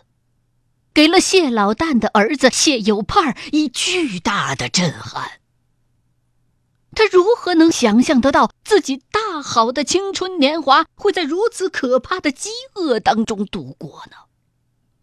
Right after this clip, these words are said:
那段每天只为了一口食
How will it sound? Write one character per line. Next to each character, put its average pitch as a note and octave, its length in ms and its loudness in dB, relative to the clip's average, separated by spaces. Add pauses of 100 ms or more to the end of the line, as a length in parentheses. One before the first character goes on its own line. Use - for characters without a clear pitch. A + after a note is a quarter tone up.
(680)
那 C3 200 -4
段 A#2+ 260 -8
每 D#3 300 -2
天 B3 320 0
只 D#4 160 2
为 E4+ 160 0
了 C#4+ 100 -2
一 C#4+ 220 -2
口 G3 180 -6
食 G#3 380 -4